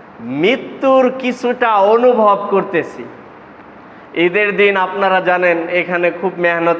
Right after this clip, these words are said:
করছি, এখান থেকে মেহনত কইরা মাদ্রাসার ওদিকে নাওডুবা, ওইখানে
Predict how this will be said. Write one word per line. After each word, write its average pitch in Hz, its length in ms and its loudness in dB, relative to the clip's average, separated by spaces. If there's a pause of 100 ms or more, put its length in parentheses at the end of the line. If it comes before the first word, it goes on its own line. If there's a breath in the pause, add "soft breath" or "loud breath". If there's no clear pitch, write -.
করছি, 156 400 -6 (520)
এখান 175 320 -2
থেকে 175 220 0
মেহনত 170 420 0 (100)
কইরা 175 200 2
মাদ্রাসার 170 560 0
ওদিকে 165 340 0
নাওডুবা, 165 480 0
ওইখানে 160 560 0